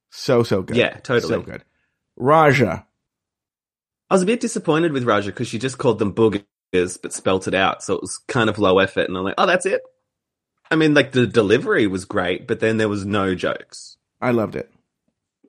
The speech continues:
Speaker 2: Did you?
Speaker 1: I did. I loved it.
Speaker 2: Why?
Speaker 1: Um,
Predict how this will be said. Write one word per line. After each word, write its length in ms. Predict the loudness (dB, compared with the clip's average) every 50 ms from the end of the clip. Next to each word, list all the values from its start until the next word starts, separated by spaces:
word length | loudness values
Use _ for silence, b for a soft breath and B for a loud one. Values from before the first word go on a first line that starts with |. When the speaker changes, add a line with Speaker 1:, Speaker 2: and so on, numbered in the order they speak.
| _ _ _ _ _ _ _ _ _ _ _
Speaker 2:
Did 220 | 2 2 2 2 0
you? 220 | 0 0 0 0 -4 _ _ -4
Speaker 1:
I 120 | -2 0
did. 300 | 2 2 2 2 0 -4 _ _ _ _ _ _ -8 -4
I 60 | -2
loved 240 | 0 0 -2 -2 -4
it. 140 | -8 -10 _ _ _ _ _ _ _ _ _ _ -4
Speaker 2:
Why? 540 | -2 0 0 0 -2 -4 -6 -10 -12 -16 _ _ _ _ _ _ _ _ _ _ _ _ _ -8
Speaker 1:
Um, 760 | -4 -2 0 2 2 2 2 2 0 0 0 -2 -2 -4 -6